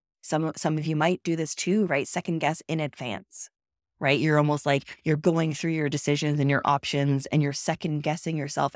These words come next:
as you're considering it, right? And I wanna offer you is, is pay attention to that mental energy spend. Because by paying attention to how much you're spending,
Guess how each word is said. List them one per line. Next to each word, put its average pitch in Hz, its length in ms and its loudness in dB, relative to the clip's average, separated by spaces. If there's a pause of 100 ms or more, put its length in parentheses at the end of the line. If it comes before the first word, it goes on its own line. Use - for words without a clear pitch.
as 151 240 -2
you're 147 100 0
considering 151 680 -6
it, - 280 -12 (600)
right? 135 320 -6 (460)
And 175 100 2
I 156 80 2
wanna 151 320 2
offer 196 340 0
you 147 560 0
is, 151 320 -4 (480)
is 196 220 2
pay 208 320 -2
attention - 840 -8 (160)
to - 100 -6
that - 160 -2
mental 151 400 -4
energy 147 340 -6
spend. - 460 -10 (600)
Because 165 440 0
by 165 220 2 (100)
paying 180 340 -2
attention 156 760 -4
to 147 100 -8
how 147 160 -8
much - 300 -8
you're 156 80 -10
spending, 190 800 -4